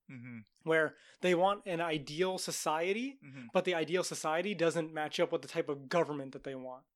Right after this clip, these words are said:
Speaker 1: I mean, yeah, okay, all right.
Speaker 2: Like, they, they want a government that is, I'm gonna be a little bit, uh, embellishing this, but they want, like, an Orwellian society
Speaker 1: Mm-hmm.
Speaker 2: where you must bow to the government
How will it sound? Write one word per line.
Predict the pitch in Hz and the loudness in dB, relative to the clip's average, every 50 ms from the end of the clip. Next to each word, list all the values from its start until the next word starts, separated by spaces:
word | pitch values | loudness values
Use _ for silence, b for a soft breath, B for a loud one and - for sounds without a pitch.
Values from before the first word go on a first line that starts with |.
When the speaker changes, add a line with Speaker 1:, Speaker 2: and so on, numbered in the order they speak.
| _ _ - | _ _ -10
Speaker 1:
I | - - 170 | -8 -8 -8
mean, | 175 165 | -8 -8
yeah, | 156 120 190 240 254 - | -4 0 2 2 2 2
okay, | - 220 226 - - 143 160 - - | 0 -4 -4 -2 -4 -4 -4 -6 -8
all | - 160 151 | -6 -4 -2
right. | - | 0
Speaker 2:
Like, | 165 160 156 | 2 2 4
they, | 175 175 175 165 B B B | 4 2 2 0 B B B
they | - 180 180 | 0 2 2
want | 160 139 143 151 165 180 190 208 - - | 2 0 0 2 4 4 2 0 -2 -6
a | 180 | -6
government | 156 160 156 156 151 165 175 175 180 190 202 b b b b b b b _ - | -2 0 0 0 0 0 0 0 0 -2 -4 b b b b b b b _ 0
that | 165 156 147 | 0 2 2
is, | 147 147 143 139 135 123 - - _ _ _ _ _ _ _ _ _ _ _ _ _ _ _ _ _ _ _ B B B B B B B B B B B B B B _ _ _ _ _ _ _ _ - | 2 2 0 0 -4 -6 -10 -14 _ _ _ _ _ _ _ _ _ _ _ _ _ _ _ _ _ _ _ B B B B B B B B B B B B B B _ _ _ _ _ _ _ _ -6
I'm | - 180 | -4 -2
gonna | 175 165 160 | -2 -2 0
be | 175 180 | 2 2
a | 170 | 2
little | 156 160 160 160 156 | 2 2 2 0 0
bit, | 156 147 156 151 147 | 2 2 2 2 2
uh, | 143 139 135 131 131 131 127 - _ _ _ _ _ _ - | 0 -4 -6 -8 -10 -12 -16 -20 _ _ _ _ _ _ -8
embellishing | 165 151 147 143 147 165 165 - 196 190 | -4 -2 -2 0 2 2 2 2 0 -2
this, | 196 202 | -2 -2
but | 180 160 165 | 0 0 2
they | 151 151 | 2 2
want, | 151 165 185 196 | 2 2 0 0
like, | 180 151 | -2 -4
an | 165 160 - - | -6 -6 -4 0
Orwellian | 185 175 160 147 147 151 147 156 156 156 160 156 151 | 2 2 2 4 2 0 0 0 0 -2 -2 -4 -6
society | - - 139 - 156 143 147 151 160 165 185 190 196 _ _ - | -8 -8 -4 -2 0 0 0 0 -2 -2 -4 -8 -12 _ _ -20
Speaker 1:
Mm-hmm. | 151 139 135 135 120 | -16 -14 -12 -10 -4
Speaker 2:
where | 110 170 165 | -2 -2 0
you | 160 160 | 0 0
must | 160 165 156 135 139 | 0 0 0 -2 -4
bow | 131 147 135 139 143 | -6 -4 -2 -2 -2
to | 143 143 160 | -4 -4 -4
the | 156 | -2
government | 147 160 156 147 160 165 165 180 190 B | 0 2 2 2 2 0 -2 -2 -4 B